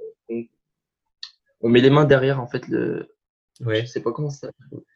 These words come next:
Speaker 1: Tu
Speaker 2: Ouais,
Speaker 1: vois,
Speaker 2: ouais,
Speaker 1: sans,
Speaker 2: je vois.
Speaker 1: sans manche,
Speaker 2: Ouais.
Speaker 1: en fait,
Speaker 2: Hmm.
Speaker 1: avec une balle et tu, et en gros, tu, tu fais des échanges contre les murs, ça, c'est pas mal. Franchement, c'est, ça coûte pas très cher et, et c'est super, c'est, c'est très pratique. Et puis, euh, après, beaucoup de gainage,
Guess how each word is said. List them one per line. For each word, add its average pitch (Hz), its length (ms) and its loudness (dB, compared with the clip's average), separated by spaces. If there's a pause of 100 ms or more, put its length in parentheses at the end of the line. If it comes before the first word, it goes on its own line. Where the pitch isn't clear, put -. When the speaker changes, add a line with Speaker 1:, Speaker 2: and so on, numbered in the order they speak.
Speaker 1:
Tu 113 60 -4
Speaker 2:
Ouais, 117 60 4
Speaker 1:
vois, 135 80 8
Speaker 2:
ouais, - 40 8
Speaker 1:
sans, 120 60 2
Speaker 2:
je 117 80 0
vois. 110 40 -2
Speaker 1:
sans 139 200 4
manche, 156 220 0
Speaker 2:
Ouais. - 60 -2
Speaker 1:
en - 80 -2
fait, 160 260 -2 (220)
Speaker 2:
Hmm. 131 240 0
Speaker 1:
avec - 200 2
une 120 120 0
balle 151 200 2
et 139 80 -2
tu, - 160 -20 (100)
et 117 560 6
en 120 100 -6
gros, 127 200 -6
tu, 117 520 -20
tu - 120 -20
fais 127 80 -10
des 120 180 -6
échanges 135 300 -6
contre 127 180 -10
les 123 80 -6
murs, 143 180 -4
ça, 131 120 -16
c'est 131 120 -16
pas 123 140 -6
mal. 139 320 -6 (800)
Franchement, 131 300 -8
c'est, 127 200 -8
ça 117 140 -10
coûte - 140 -16
pas 139 100 -2
très 135 160 -10
cher 139 220 -8
et, - 260 -10
et 170 80 -10
c'est - 160 -16
super, - 400 -14 (240)
c'est, - 500 -10
c'est - 300 -20
très - 160 -14
pratique. - 480 -16 (1120)
Et - 180 -2
puis, 165 380 6
euh, 123 480 4 (340)
après, 123 300 -4
beaucoup 120 240 -8
de 123 60 -14
gainage, 123 280 -4